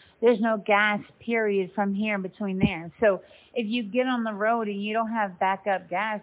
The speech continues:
then you're, you could break down on the side of the road. Cars overheat. There's a lot of issues that can take place. And then, you know, some of these people, you know, once again,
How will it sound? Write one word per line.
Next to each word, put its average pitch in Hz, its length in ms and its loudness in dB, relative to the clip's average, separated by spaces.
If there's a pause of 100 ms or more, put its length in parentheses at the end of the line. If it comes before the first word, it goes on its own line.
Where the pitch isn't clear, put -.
then 202 180 -8
you're, 208 200 -8 (320)
you 208 160 -6
could 196 200 -10
break 202 300 -2
down 185 220 -2
on 202 180 -4
the 180 100 -8
side 175 200 0
of 170 120 -8
the 165 80 -8
road. 160 340 -8 (460)
Cars 208 480 4
overheat. 196 720 -2
There's 202 220 -6
a 220 80 -2
lot 208 240 2
of - 60 -8
issues 208 440 -6
that 190 140 -2
can 190 200 -10
take 196 280 -6
place. 233 320 -2 (180)
And 202 180 -4
then, 190 320 -8 (520)
you 233 140 -4
know, 220 120 -4 (100)
some 240 220 0
of 254 80 -2
these 233 240 -6 (100)
people, 208 460 -8 (480)
you 226 140 -6
know, 214 180 -2
once 208 300 -6 (100)
again, 196 540 -8